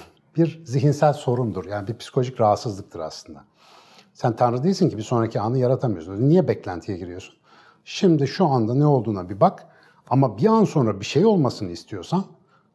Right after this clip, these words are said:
onu yapabiliyor musun, yapamıyor musun ona bak. Yani o konuda bir şey yapabiliyor musun? Mesela ben diyebilirim ki, "Ya Kübra'cığım ben kupada seviyorum. Bunun yerine bana kupada getirebilirsin." Bak bir sonraki an kupada çayım oldu mis gibi.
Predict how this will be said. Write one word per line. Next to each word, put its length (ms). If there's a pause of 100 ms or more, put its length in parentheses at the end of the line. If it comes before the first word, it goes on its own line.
(140)
onu 220
yapabiliyor 600
musun, 260
yapamıyor 460
musun 240
ona 240
bak. 200 (360)
Yani 120
o 120
konuda 320
bir 60
şey 160
yapabiliyor 440
musun? 180
Mesela 260
ben 140
diyebilirim 320
ki, 140 (640)
"Ya 100
Kübra'cığım 440
ben 160
kupada 340
seviyorum. 480
Bunun 140
yerine 260
bana 200
kupada 300
getirebilirsin." 560
Bak 220
bir 40
sonraki 420
an 120
kupada 320
çayım 320
oldu 200
mis 240
gibi. 160